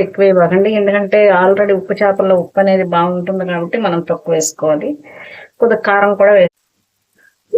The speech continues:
కొద్దిగా కారం ఒక రెండు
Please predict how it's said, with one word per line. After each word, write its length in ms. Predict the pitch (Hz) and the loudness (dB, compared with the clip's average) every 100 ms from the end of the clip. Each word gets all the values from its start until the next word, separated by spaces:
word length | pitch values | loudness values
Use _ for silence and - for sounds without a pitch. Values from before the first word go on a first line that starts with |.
| - 807 _ _ _ _ _ _ _ _ _ _ _ _ 466 _ 440 453 - | -4 -8 _ _ _ _ _ _ _ _ _ _ _ _ _ _ -20 -16 -10
కొద్దిగా 300 | - - 466 165 | -8 -2 -2 -2
కారం 260 | 156 151 - _ _ _ _ _ _ _ - - - - - _ _ _ _ _ _ _ 202 | -6 -8 -14 _ _ _ _ _ _ _ -20 -8 -8 -8 -16 _ _ _ _ _ _ _ -8
ఒక 80 | 190 | -2
రెండు 220 | 185 185 | -2 -2